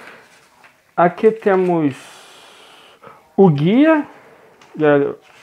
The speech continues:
e a garantia do produto. Aqui desse lado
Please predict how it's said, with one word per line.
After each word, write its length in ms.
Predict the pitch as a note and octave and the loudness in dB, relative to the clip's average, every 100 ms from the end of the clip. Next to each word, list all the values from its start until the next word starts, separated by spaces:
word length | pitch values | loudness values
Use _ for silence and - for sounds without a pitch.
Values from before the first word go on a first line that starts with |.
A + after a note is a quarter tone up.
| - - - - _ - _ _ - _ _ _ - | -20 -20 -20 -20 _ -20 _ _ -20 _ _ _ -2
e 60 | |
a 60 | D3 | 0
garantia 560 | D3+ D#3+ D3 C3+ D#3+ D3+ | 2 2 0 -2 -4 -4
do 100 | C#3+ | -6
produto. 640 | D#3+ D3+ D#3 C4+ - - - - _ _ _ _ _ _ _ _ - - - _ _ _ _ _ - - _ - _ _ _ _ - - - - - | -8 -6 -4 -4 -6 -16 -20 -20 _ _ _ _ _ _ _ _ -20 -20 -20 _ _ _ _ _ -20 -20 _ -20 _ _ _ _ -18 -16 -18 -12 -4
Aqui 280 | E3+ E3+ F#3 | -4 0 0
desse 320 | D#3 D#3 E3+ | 2 -2 -2
lado 560 | D3+ D3 B2 A#2+ A2 | 2 2 2 -2 -10